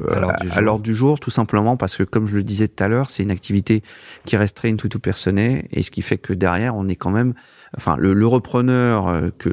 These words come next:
Speaker 2: enfin, les repreneurs que nous sommes, parce que comme je l'ai été aussi, on reste quand même très attentif à conserver les équipes parce que c'est elles qui ont le lien avec les clients. Donc, euh,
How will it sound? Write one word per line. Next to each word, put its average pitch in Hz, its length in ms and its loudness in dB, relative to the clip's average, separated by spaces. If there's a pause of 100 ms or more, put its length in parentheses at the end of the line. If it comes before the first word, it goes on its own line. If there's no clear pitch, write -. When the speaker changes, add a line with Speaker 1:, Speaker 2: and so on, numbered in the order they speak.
Speaker 2:
enfin, - 200 2
les 127 140 6
repreneurs 117 460 -2
que 104 100 -10
nous 95 80 -4
sommes, 160 280 0
parce - 100 -14
que - 100 -4
comme 95 240 -2
je 92 80 -4
l'ai 95 80 0
été 92 220 0
aussi, 135 340 0 (320)
on 90 140 0
reste 110 240 0
quand 101 100 0
même 113 320 2
très 113 240 0
attentif 101 540 -4
à - 20 2
conserver 101 520 0
les 95 180 2
équipes 131 420 -2
parce - 160 -12
que - 100 -8
c'est - 220 0
elles 120 220 0
qui - 100 -10
ont 92 80 -2
le 90 100 2
lien 107 200 0
avec 92 180 -2
les - 60 -20
clients. - 260 -10 (180)
Donc, - 260 -4
euh, - 100 0